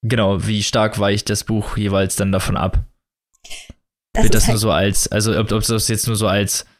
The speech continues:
Speaker 1: sagen wir mal, so als übertragendes Schild benutzt wird, so hier der Film, und dann wird aber nebenbei eigentlich was anderes erzählt, oder ob das jetzt wirklich der rote Faden ist, der jetzt wirklich das Buch dominiert?
Speaker 2: Äh, das ist schon der rote Faden, aber man könnte jetzt sagen, dass andere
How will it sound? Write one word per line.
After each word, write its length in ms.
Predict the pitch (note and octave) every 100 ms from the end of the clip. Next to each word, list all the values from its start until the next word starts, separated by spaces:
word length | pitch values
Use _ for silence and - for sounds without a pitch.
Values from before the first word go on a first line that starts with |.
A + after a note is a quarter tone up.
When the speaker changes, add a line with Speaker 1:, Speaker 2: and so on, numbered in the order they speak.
| _ _ _ _
Speaker 1:
sagen 160 | - G2+
wir 60 | G#2
mal, 300 | G2 F#2+ F#2
so 120 | D2
als 480 | F#2 E2+ - - -
übertragendes 680 | A#2+ A2+ - A#2+ A2 A2+ A2+
Schild 340 | - C3+ B2+
benutzt 400 | - B2+ B2 -
wird, 180 | B2 B2
so 240 | - A#2+ A#2+
hier 400 | A#2+ A#2+ B2 A#2
der 120 | G#2+
Film, 360 | - B2 C3 B2
und 260 | A2+ G#2+
dann 200 | G2+ G#2+
wird 120 | A2 G#2
aber 160 | A2
nebenbei 420 | G#2 A2+ A#2 A2
eigentlich 460 | G2+ G#2+ G#2 A2 - _ -
was 160 | G#2
anderes 220 | G#2 A2+ A2+
erzählt, 300 | G#2+ - -
oder 360 | D#2+ G2 G2 _ _ _
ob 160 | A2+ -
das 160 | G2
jetzt 200 | F#2+ -
wirklich 420 | G2 - F#2+ - _ _ _ _ _ _
der 80 | G#2
rote 200 | G2+ G2
Faden 360 | - G2+ F2+ F#2
ist, 160 | F#2+
der 100 | F#2
jetzt 180 | F2+ F2
wirklich 160 | G2 F2+
das 200 | F#2+ -
Buch 180 | G#2 -
dominiert? 440 | F#2 F#2 F#2 D#2 - _ _ _ _ - - _ _ _
Speaker 2:
Äh, 120 | A#3 A3+
das 140 | B3
ist 120 | -
schon 160 | E4+ F#4+
der 100 | C#4
rote 260 | B3+ A#3+
Faden, 400 | A#3 G3 F3 F4+
aber 200 | F4 B3
man 200 | A#3 A3+
könnte 260 | A3+ B3 C4
jetzt 300 | A#3+ A3+ -
sagen, 260 | - A#3 A#3+
dass 200 | G3+ -
andere 680 | G3+ C#4 C4 C4 B3+ B3+